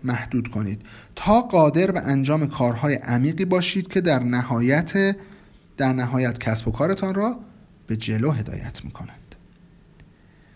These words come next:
البته همیشه این احتمال وجود دارد که وقتی این سوال را می‌پرسید پاسخ تندی دریافت کنید. هیچ رئیسی به صراحت جواب نخواهد داد که صد درصد زمان شما باید کم عمق باشد،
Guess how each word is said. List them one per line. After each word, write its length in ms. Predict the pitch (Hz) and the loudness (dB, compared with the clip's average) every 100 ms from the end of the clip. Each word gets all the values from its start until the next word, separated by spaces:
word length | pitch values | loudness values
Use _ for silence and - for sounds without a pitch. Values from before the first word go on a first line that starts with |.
| - - - - - - | -20 -20 -20 -20 -14 4
البته 720 | 185 175 165 165 - 143 135 | 6 8 4 2 0 2 2
همیشه 440 | 131 160 151 147 151 | 0 2 2 2 2
این 120 | 147 | 2
احتمال 460 | 131 135 131 127 | 0 2 2 2
وجود 260 | 127 151 185 | 0 0 0
دارد 360 | 175 170 165 165 | 4 4 4 2
که 120 | 160 | 2
وقتی 320 | 170 190 208 | 2 2 0
این 100 | 202 | 0
سوال 320 | - 156 139 | 2 2 4
را 120 | 127 | 2
می‌پرسید 680 | 120 120 117 113 113 113 113 | -2 -2 -2 -2 -2 -2 -2
پاسخ 380 | 113 117 135 135 160 - | -2 -4 -4 -4 -6 2
تندی 280 | 160 170 113 | 2 4 0
دریافت 440 | 104 - - - | -4 -6 -10 -12
کنید. 240 | - - - - - - - - - - - - - - | -12 -12 -14 -20 -20 -20 -20 -20 -20 -20 -20 -20 -20 -20
هیچ 440 | - 247 269 233 185 | 0 4 4 4 2
رئیسی 340 | 190 208 190 | 4 2 2
به 80 | 175 | 2
صراحت 400 | 175 170 175 175 | 2 4 2 4
جواب 340 | 165 160 165 | 4 4 4
نخواهد 420 | 165 156 131 117 | 0 0 0 0
داد 200 | 120 113 | -2 -4
که 200 | - 113 - - - | -4 -6 -6 -16 -12
صد 280 | - 208 208 | 4 4 6
درصد 360 | 170 165 175 | 4 4 2
زمان 380 | 175 170 160 160 | 4 4 4 2
شما 240 | 156 151 147 | 2 2 4
باید 320 | 139 135 131 | 4 4 2
کم 220 | 135 120 | 0 0
عمق 260 | 123 120 113 | 0 0 2
باشد، 400 | 113 113 113 | 0 0 -4